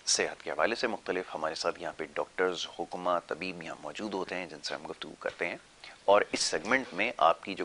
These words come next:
कॉल्स हैं उसको बराह रास्त प्रोग्राम में शामिल किया जाता है। तरीकाकार ये होता है कि जनाब कुछ देर बाद स्क्रीन के ऊपर नंबर आपके चला दिया जाएगा जिसके ऊपर आप कॉल करके प्रोग्राम में शामिल हो सकेंगे। लेकिन चंद गुजारिशात हमेशा मैं करता हूँ, अ, segment शुरू होने से पहले वो ये कि जब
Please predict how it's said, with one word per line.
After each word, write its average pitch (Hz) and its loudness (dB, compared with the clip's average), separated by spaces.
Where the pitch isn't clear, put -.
कॉल्स 107 10
हैं - -4
उसको - -6
बराह 78 4
रास्त 67 -2
प्रोग्राम 69 0
में 80 -2
शामिल - 2
किया 62 -4
जाता - -4
है। - -6
तरीकाकार 98 6
ये 101 2
होता 90 4
है 95 6
कि 98 0
जनाब 92 2
कुछ 87 -4
देर 85 0
बाद 85 6
स्क्रीन 92 -6
के - -8
ऊपर 76 -4
नंबर 98 4
आपके - -2
चला 67 4
दिया 101 2
जाएगा 104 6
जिसके 82 -6
ऊपर 73 2
आप 73 2
कॉल - 0
करके 117 -2
प्रोग्राम - -6
में - -12
शामिल 107 0
हो 113 0
सकेंगे। 101 -2
लेकिन 113 0
चंद 110 4
गुजारिशात - 0
हमेशा 85 6
मैं 120 2
करता 110 6
हूँ, 107 -2
अ, 65 4
segment 101 2
शुरू 104 0
होने 98 -2
से 98 0
पहले 92 2
वो 90 0
ये 90 -2
कि 90 -6
जब 82 -4